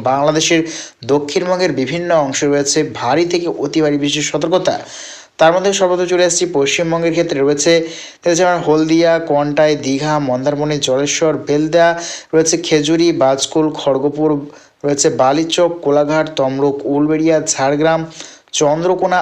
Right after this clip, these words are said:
আরামবাগ, রয়েছে বিষ্ণুপুর। এদের, এদিকে রয়েছে কলকাতার দক্ষিণ বিভাগ, জয়নগর, মাজিলপুর, বড়াইলপুর, গোসাবা, সুন্দরবন, হলদিবাড়ি, নামখানা, কাকদ্বীপ, রয়েছে টাকি, হাবড়া, বসিরহাট। এই সর্বত্র নিয়ে রয়েছে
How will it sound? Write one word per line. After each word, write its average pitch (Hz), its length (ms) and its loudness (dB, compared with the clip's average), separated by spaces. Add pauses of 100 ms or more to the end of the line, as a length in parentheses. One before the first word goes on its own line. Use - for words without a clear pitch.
আরামবাগ, 147 580 0
রয়েছে 139 300 -2
বিষ্ণুপুর। 170 640 -2 (460)
এদের, 170 320 2 (200)
এদিকে 165 320 2
রয়েছে 175 260 2
কলকাতার 147 500 0
দক্ষিণ 139 420 -2
বিভাগ, 170 280 2
জয়নগর, 139 500 -2
মাজিলপুর, 160 540 0 (140)
বড়াইলপুর, 156 540 0
গোসাবা, 151 520 2 (420)
সুন্দরবন, 175 680 0
হলদিবাড়ি, 160 600 0 (140)
নামখানা, 147 480 -2
কাকদ্বীপ, 147 540 0
রয়েছে 139 340 0 (500)
টাকি, 151 460 2
হাবড়া, 151 460 2 (140)
বসিরহাট। 160 480 0 (100)
এই 170 280 2
সর্বত্র 165 580 0
নিয়ে 147 200 0
রয়েছে 165 320 2